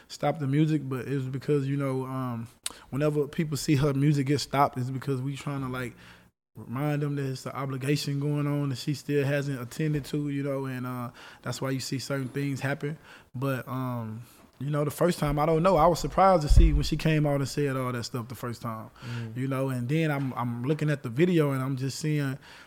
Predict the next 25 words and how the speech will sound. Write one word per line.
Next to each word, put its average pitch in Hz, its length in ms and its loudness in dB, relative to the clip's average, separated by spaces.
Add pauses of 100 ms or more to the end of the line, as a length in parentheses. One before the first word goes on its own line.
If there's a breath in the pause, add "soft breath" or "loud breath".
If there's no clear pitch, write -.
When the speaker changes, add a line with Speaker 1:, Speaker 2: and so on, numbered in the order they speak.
(140 loud breath)
Speaker 1:
all 139 180 0
these 139 260 0
lies 151 460 6
in 139 140 0
it, 131 180 -4
and 120 200 -4
I'm 151 300 2
just 135 160 -4
like, 113 360 -6
"Damn," 147 480 -2
you 156 80 0
know 160 100 0
what 151 80 -2
I'm 151 60 -4
saying? 160 160 -4 (280 loud breath)
'Cause, 135 160 -8
like, 139 260 -6
people 170 280 -2
don't, 156 320 -2 (400)
people 180 260 0
don't 165 240 2
even, 156 280 2
like, 143 360 -2
care 185 260 8
to 147 220 4